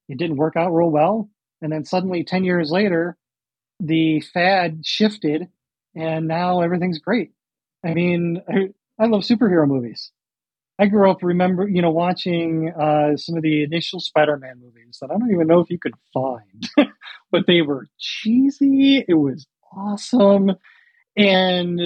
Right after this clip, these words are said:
but they were, like, in the late seventies, early eighties, and they flopped. Like, it didn't go anywhere. And people were like, "Oh, well, you know." Now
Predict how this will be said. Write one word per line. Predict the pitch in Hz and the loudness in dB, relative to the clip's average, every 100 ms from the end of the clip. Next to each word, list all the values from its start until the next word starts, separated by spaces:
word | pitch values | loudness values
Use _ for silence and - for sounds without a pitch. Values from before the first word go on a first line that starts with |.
| 180 | -6
but | 170 175 | -8 -4
they | |
were, | 175 | -2
like, | 170 165 | -2 -2
in | 160 | -2
the | |
late | 160 202 196 | -2 -4 -6
seventies, | - 208 202 202 202 196 | -4 -4 -2 -2 -4 -4
early | 175 185 185 | -4 -2 0
eighties, | 170 170 170 165 160 - _ _ _ | 0 0 0 -2 -6 -18 _ _ _
and | - 170 165 160 160 156 156 151 202 160 | -6 -2 0 0 -2 -2 -4 -6 -12 -6
they | 165 - - - | -6 -6 -14 -4
flopped. | 160 143 127 - - _ | -2 -2 -8 -20 -20 _
Like, | 190 170 | -2 0
it | 151 180 170 _ - 127 | 0 -6 -12 _ -10 2
didn't | 196 208 | 4 4
go | 147 156 143 | 4 2 2
anywhere. | 123 107 113 - _ _ _ _ _ _ _ _ | -2 -10 -18 -20 _ _ _ _ _ _ _ _
And | 165 | -4
people | 147 170 | 0 4
were | |
like, | 170 160 | 4 6
"Oh, | 233 220 160 | 6 4 0
well, | 147 160 | -8 -10
you | 147 | -14
know." | 123 107 _ _ _ _ - | -16 -18 _ _ _ _ -6
Now | 170 262 196 170 208 | -2 0 0 0 -2